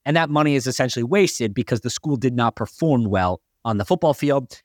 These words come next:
and none of this value was translated to the academic side of the institution. Those contracts are bad contracts. Those coaches are not paid relative to the value that they were supposed to deliver to the school. But a coach like Nick Saban,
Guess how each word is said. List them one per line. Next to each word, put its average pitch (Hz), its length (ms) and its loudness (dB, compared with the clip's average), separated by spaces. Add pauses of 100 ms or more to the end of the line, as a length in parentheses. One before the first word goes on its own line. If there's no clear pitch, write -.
and 147 240 0
none 165 180 4
of 147 120 2
this 147 140 0
value 117 360 0
was 107 120 -8
translated 113 600 0
to 110 100 -6
the 104 120 0
academic 95 440 -2
side 82 220 -6
of 82 80 -10
the 85 100 -6
institution. 92 520 -2 (440)
Those 185 400 2
contracts 196 680 -2 (220)
are 180 220 4
bad 151 340 2
contracts. - 580 -6
Those 165 140 2
coaches 160 360 0
are 131 100 2
not 135 260 0
paid 120 380 0 (240)
relative 139 440 2
to 123 100 -2
the 113 80 -2
value 113 360 2
that 101 120 -6
they 107 80 0
were 104 120 0
supposed - 340 -4
to 95 80 -4
deliver 90 340 -4
to - 100 -10
the 107 100 -8
school. 139 380 0 (540)
But 151 80 0
a 147 40 0
coach 156 260 0
like 123 120 0
Nick 131 180 0
Saban, 147 440 0